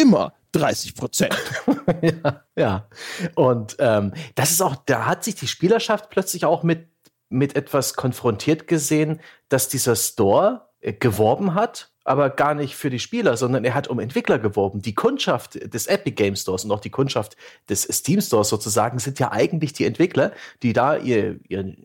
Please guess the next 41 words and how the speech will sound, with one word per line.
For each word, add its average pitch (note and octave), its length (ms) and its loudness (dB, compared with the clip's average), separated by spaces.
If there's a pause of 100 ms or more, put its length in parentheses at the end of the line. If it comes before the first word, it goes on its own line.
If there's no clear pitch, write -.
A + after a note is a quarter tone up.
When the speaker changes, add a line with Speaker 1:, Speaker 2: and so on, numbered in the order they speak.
(120)
Speaker 2:
virtuelles A#2 500 -2
Schaufenster F3+ 520 0
bekommen, D3 400 0
die A2 140 -6
da G#2 120 4
ihre - 200 -2
Spiele G2+ 320 -4
verkauft D3+ 460 -2
und - 80 -10
ausgeliefert C3 580 -2
bekommen, A2+ 400 -4 (280)
die G#2+ 60 -8
Zahlungen C3+ 400 0
abgewickelt A2+ 640 0
und G#2 260 -2
dann A#2 280 2
eben A2+ 340 0
bei G2+ 300 0
aktuell C#3 640 2 (320)
dem G#2+ 340 0
Usus G#3 460 2 (400)
bei, D3+ 360 4
äh, G#2+ 440 2
PlayStation, D3 640 0
bei C#3+ 180 2
Xbox, - 320 -4
bei C3+ 140 2
Nintendo, C3+ 440 2
im C#3 120 2
App D3+ 180 0
Store, C3 440 4
bei, C3 600 4
ähm, A2+ 380 2
I C#3 140 6
O, B2 180 6
ähm, G#2+ 400 0
bei A2 240 4
Android, C#3 320 2
im B2+ 100 0
Play B2 240 2
Store A#2+ 360 2